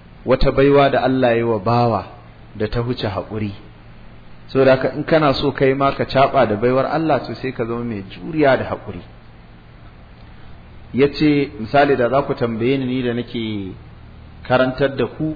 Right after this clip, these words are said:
a, nake taimaka muku wajen fahimtar Muwatta ɗin, ko muke taimakawa juna a wannan majalisi, ya ce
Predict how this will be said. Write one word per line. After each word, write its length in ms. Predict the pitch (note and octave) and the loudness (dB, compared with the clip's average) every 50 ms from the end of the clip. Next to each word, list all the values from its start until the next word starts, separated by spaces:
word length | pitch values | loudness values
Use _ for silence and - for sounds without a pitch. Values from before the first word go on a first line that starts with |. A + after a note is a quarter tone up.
| - - | -4 -2
a, 240 | B2 A#2 A2+ A2 A2+ | -2 0 0 0 -2
nake 540 | B2 C#3 C#3 - C#3+ C3 B2 A#2+ A2+ G#2+ - - | -2 -4 -4 -4 -4 -4 -4 -4 -4 -6 -8 -6
taimaka 440 | - B2 B2+ B2 A#2 A#2 - A#2+ A#2+ | -6 -4 -4 -4 -4 -2 -2 -2 -2
muku 240 | B2+ B2 - - A#2 | -2 -4 -6 -4 -4
wajen 240 | A#2 A2+ B2 B2 - | -4 -2 -4 -4 -4
fahimtar 440 | - A#2 A#2 B2 B2+ - B2 A2 | -4 -4 -4 -4 -4 -4 -4 -4
Muwatta 440 | G#2+ A#2 B2 A#2+ - - - A#2+ B2 - | -4 -2 -2 -2 -2 -2 -2 -4 -4 -2
ɗin, 100 | C3+ C3 - - | -4 -8 -8 -6
ko 80 | B2 A#2+ | -6 -6
muke 220 | B2+ B2 B2 A#2+ | -6 -6 -6 -8
taimakawa 500 | A2 - A2+ A2+ A2 G#2+ - A#2+ A#2 G#2+ G2+ A2 | -8 -6 -6 -8 -8 -6 -4 -2 -2 -2 -4 -6
juna 220 | A2+ A#2 A#2 A#2 A#2 | -8 -6 -6 -6 -4
a 80 | G#2+ | -4
wannan 320 | G#2+ A2 A2+ A2+ A2+ G#2+ G#2 G2+ G2 | -4 -4 -6 -6 -8 -8 -8 -8 -6
majalisi, 560 | G#2+ A2+ A2+ C3 A#2+ A#2 - - C#3 D3 D#3 - - - - - - - - - - - - - | -6 -6 -4 -4 -6 -6 -6 -6 -6 -8 -8 -8 -12 -18 -20 -20 -20 -20 -20 -20 -20 -18 -12 -8
ya 120 | A2 A#2+ | -6 -6
ce 440 | A#2 - B2 B2+ B2 A#2 A2 G2+ | -6 -6 -4 -4 -4 -4 -4 -6